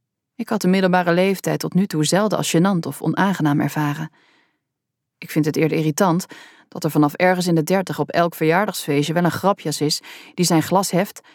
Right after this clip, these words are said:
en met de jarige toost op een fictieve leeftijd die de jarige al lang is gepasseerd. Waar over de puberteit wordt gezegd dat deze begint als je ouders irritant worden,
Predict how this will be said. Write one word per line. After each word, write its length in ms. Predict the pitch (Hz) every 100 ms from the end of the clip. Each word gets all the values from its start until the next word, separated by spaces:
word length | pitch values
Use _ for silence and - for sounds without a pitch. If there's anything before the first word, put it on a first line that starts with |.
| _ -
en 120 | 208
met 140 | 254
de 100 | 214
jarige 400 | 196 220 196 170
toost 320 | - 196 180
op 60 | -
een 120 | 156
fictieve 440 | - 160 - 165 156
leeftijd 560 | 165 160 143 143 - - _ _ -
die 120 | 170
de 100 | 160
jarige 440 | 165 180 180 -
al 120 | -
lang 200 | 160 185
is 100 | 185
gepasseerd. 600 | - 180 165 160 156 156 - _ _ _ _ _ _ _ _ _ _ _
Waar 180 | 185 185
over 160 | 190
de 60 | 180
puberteit 460 | 185 175 165 202 220
wordt 160 | 180
gezegd 360 | 160 160 160 - - - _
dat 140 | - 165
deze 240 | 185 180
begint 400 | 160 - 226 180
als 120 | 151
je 100 | -
ouders 260 | 165 165 156
irritant 460 | 160 147 190 170
worden, 320 | - 143 190